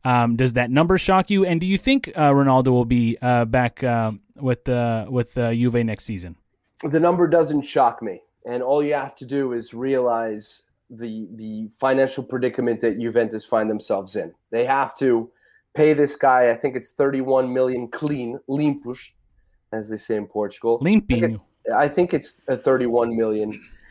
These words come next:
Speaker 2: And as I already noted, thi-, in order for Cristiano Ronaldo to be successful, you need to be, build a team around him. And I don't know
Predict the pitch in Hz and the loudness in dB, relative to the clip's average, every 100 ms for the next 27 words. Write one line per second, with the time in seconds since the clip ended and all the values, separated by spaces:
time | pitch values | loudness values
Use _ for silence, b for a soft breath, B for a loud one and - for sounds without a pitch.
0 | B - 139 139 139 131 147 143 156 156 | B -2 2 4 2 0 -2 2 4 6
1 | 156 143 156 139 127 139 139 135 117 104 | 4 4 4 2 0 -4 -6 -10 -16 -20
2 | - 143 147 156 - 147 139 - 139 143 | -10 0 2 2 0 -2 -2 -4 -4 0
3 | 131 123 123 127 127 117 113 123 120 - | 2 2 2 0 0 0 -4 -12 -14 -14
4 | 110 135 131 113 117 123 131 110 117 - | -6 -4 -4 -6 -6 -6 -8 -4 -4 -4
5 | 120 123 113 107 127 117 117 135 135 120 | -2 -2 -2 -4 -4 0 2 2 2 0
6 | 120 131 135 139 131 127 123 | 0 0 0 0 2 4 2